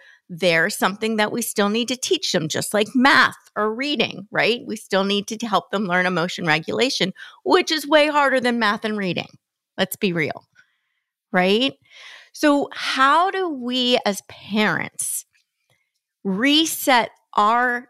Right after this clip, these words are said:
expectations of ourselves so that we're not feeling overwhelmed? Because, Cheryl, there's so much fear when it comes to parenting. There's fear of our kids' safety. There's fear of doing the wrong thing. There's fear of what other people are gonna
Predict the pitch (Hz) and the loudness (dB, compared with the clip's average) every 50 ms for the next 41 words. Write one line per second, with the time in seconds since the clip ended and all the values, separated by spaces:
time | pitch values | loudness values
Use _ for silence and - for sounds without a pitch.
0 | _ - 208 202 - - - 208 - - - 214 196 - - 196 202 - - - | _ -8 -8 -8 -8 -8 -8 -8 -8 -8 -8 -8 -8 -6 -6 -6 -8 -6 -2 -2
1 | 202 196 170 143 180 165 185 - - - - - 240 226 220 196 180 156 147 143 | -2 0 2 0 0 0 -2 -6 -10 -10 -6 0 2 2 2 2 2 0 -4 -6
2 | 147 - - - _ - - 240 220 214 220 - 233 226 226 208 214 214 226 233 | -8 -14 -16 -18 _ -8 -6 -2 0 0 0 -2 -2 -4 -4 -4 -4 -4 -2 -2
3 | 240 262 - - - - - 214 185 180 175 165 - - 170 - 175 180 - - | -2 -2 -2 -6 -8 -6 -4 -2 -2 -2 -2 -2 -4 -4 -4 -4 -2 -2 -2 -2
4 | - - - - - - 233 240 226 - - - 285 262 254 269 254 277 285 311 | -4 -6 -10 -12 -8 -4 -4 -4 -2 -4 -4 0 2 2 2 2 2 2 0 0
5 | 339 330 - - - - 269 262 277 285 285 285 285 - - - - - - - | 0 -4 -8 -8 -6 -2 -2 0 0 -2 -2 -4 -6 -6 -8 -10 -14 -14 -8 -4
6 | 214 202 196 175 165 165 - 160 160 - - - 175 160 - - - - - - | -2 0 0 0 0 -2 -6 -6 -8 -8 -8 -8 -8 -8 -8 -8 -8 -6 -4 -2
7 | 160 135 151 - - - - - - - - - - - - - - 220 220 220 | 0 0 0 -2 -4 -6 -8 -8 -12 -14 -16 -18 -18 -18 -6 0 2 2 2 2
8 | 220 - - - 254 240 240 247 240 233 233 226 233 - - - - _ - 196 | 0 -6 -10 -8 -4 -2 0 0 2 0 -2 -4 -6 -10 -18 -20 -14 _ -6 -2
9 | 180 185 185 180 - - 190 175 - - - - - 254 262 269 262 - - 269 | 0 0 -2 -2 -4 -8 -10 -10 -8 -10 -4 0 2 2 2 0 -2 -4 -4 -2
10 | 262 254 254 220 202 190 196 190 - - - 208 196 185 180 180 - 190 185 190 | -2 -2 0 0 0 -2 -2 -2 -6 -6 -4 -2 0 0 0 -2 -2 -2 -2 0
11 | 185 180 180 175 170 170 175 170 180 180 - _ - 247 247 240 247 240 220 202 | 0 0 0 0 2 0 0 0 -4 -8 -4 _ 2 4 4 4 2 0 -2 -2
12 | 202 - - - 196 190 185 185 180 170 - - 220 220 254 247 247 - - 233 | -4 -6 -6 -4 -2 -2 -2 -2 -4 -2 0 0 0 2 0 -2 -4 -8 -10 -10
13 | - 214 202 202 185 165 185 175 170 170 | -8 -4 -2 -2 0 0 0 0 0 -2